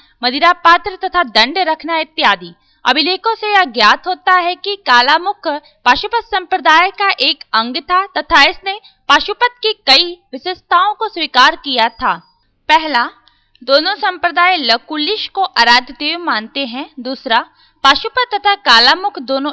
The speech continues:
एक प्रकार के नाम रखते हैं तथा केदारनाथ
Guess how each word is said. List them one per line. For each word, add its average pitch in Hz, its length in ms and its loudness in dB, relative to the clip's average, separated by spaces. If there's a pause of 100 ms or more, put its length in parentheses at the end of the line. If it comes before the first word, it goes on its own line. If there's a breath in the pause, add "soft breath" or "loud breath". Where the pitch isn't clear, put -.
एक 247 240 -4
प्रकार 359 340 -2
के 392 200 -8
नाम 262 320 2
रखते 247 380 -4
हैं 208 240 -12
तथा 339 360 -2 (320 soft breath)
केदारनाथ 330 580 4